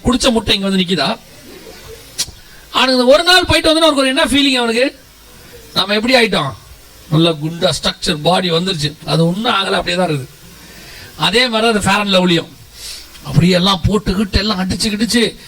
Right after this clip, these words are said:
காலைல பார்த்தோன்னே எப்படி தெரியுது அதுக்கு? "பரவாயில்ல, நம்மளும் கொஞ்சம் கலரா தான் இருக்கிறோம் போலன்னு." பதினோரு மணிக்கு வெயில்ல போயிட்டு வந்த உடனே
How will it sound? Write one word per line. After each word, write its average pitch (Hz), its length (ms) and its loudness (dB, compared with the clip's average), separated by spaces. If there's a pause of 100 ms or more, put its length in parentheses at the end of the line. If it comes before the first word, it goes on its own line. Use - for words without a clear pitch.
(240)
காலைல 175 220 0
பார்த்தோன்னே 226 300 0
எப்படி 226 200 2
தெரியுது 208 280 2
அதுக்கு? 143 320 -2 (460)
"பரவாயில்ல, 349 260 -2
நம்மளும் 196 300 -2
கொஞ்சம் 214 200 -4
கலரா 165 280 -2
தான் 185 120 -2
இருக்கிறோம் 160 320 -2
போலன்னு." 135 240 -2 (340)
பதினோரு 269 440 2
மணிக்கு 247 300 -2
வெயில்ல 226 280 2
போயிட்டு 180 240 0
வந்த 147 200 -4
உடனே 147 300 0